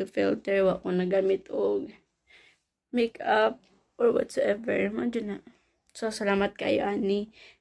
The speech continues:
And this toner, kagaya ko. So, puhon,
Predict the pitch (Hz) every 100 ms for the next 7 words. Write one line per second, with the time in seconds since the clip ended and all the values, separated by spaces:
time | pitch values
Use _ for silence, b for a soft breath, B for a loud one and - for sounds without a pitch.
0 | - 196 196 196 196 196 - 190 190 196
1 | 185 202 208 - - 214 196 190 - 175
2 | - - - - 214 - _ - 254 220
3 | 254